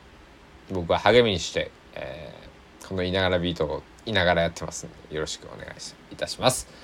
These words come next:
というわけで皆さん、明日もね、熱中症とかの水分補給と、えー、熱中症に気をつけて水分補給などをね、怠らず、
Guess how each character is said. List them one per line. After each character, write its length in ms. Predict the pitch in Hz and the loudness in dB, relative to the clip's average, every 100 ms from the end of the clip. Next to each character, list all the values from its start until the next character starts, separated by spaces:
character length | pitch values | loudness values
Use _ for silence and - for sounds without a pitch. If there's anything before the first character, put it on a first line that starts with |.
| - - | -20 4
と 80 | 127 | 8
い 20 | |
う 20 | |
わ 40 | 160 | 10
け 80 | 180 | 8
で 60 | |
皆 140 | 147 139 | 8 6
さ 180 | 123 | 6
ん、 20 | 101 | 4
明 60 | |
日 140 | 104 120 | 4 2
も 100 | 98 | 2
ね、 240 | 95 101 | 2 2
熱 200 | 95 90 | 2 -2
中 60 | 87 | -2
症 160 | 101 | -2
と 80 | 87 | -2
か 200 | - 82 | 0 0
の 220 | 82 76 | 0 -4
水 160 | 78 90 | -4 -4
分 100 | 85 | -2
補 100 | 90 | -4
給 200 | 85 78 | -4 -6
と、 180 | - - - - - - - | -8 -14 -18 -20 -20 -20 -6
え 160 | 87 85 | -2 0
ー、 20 | |
熱 180 | 90 - | 0 2
中 120 | 165 | 4
症 0 | |
に 100 | 165 | 6
気 120 | 170 | 6
を 80 | 220 | 4
つ 120 | - | 4
け 140 | - 240 | 2 2
て 220 | 349 330 | 0 -2
水 240 | - 131 | 4 4
分 140 | 107 104 | 6 6
補 100 | 104 | 4
給 140 | 92 | 2
な 140 | 82 80 | 0 -2
ど 100 | 64 | -2
を 60 | |
ね、 220 | 104 117 | -2 -2
怠 320 | 92 85 87 101 | -2 0 2 6
ら 140 | 131 | 6
ず、 140 | 120 | 4